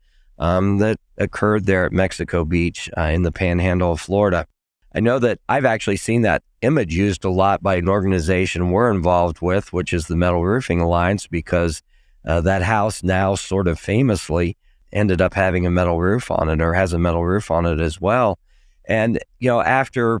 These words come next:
being introduced more to all of this by you, I now know that that house, um, is called the Sand Palace. It was built by a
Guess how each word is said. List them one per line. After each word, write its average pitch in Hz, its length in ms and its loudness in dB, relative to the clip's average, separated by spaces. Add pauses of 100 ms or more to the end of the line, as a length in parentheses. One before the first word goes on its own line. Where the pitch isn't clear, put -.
being 120 240 2
introduced 113 560 0
more 101 200 2
to 98 580 0
all 107 260 2
of 98 80 0
this 98 260 0
by 92 220 0
you, 110 400 0
I 95 140 0
now 101 260 0
know 98 300 0
that 85 180 -2
that 87 160 -2
house, 98 480 -2 (380)
um, 85 240 0
is 87 100 0
called 92 300 0
the 87 80 0
Sand 87 420 -2
Palace. 87 540 0
It - 100 -10
was 78 160 -2
built 85 320 -2
by 87 180 -2
a 85 200 -2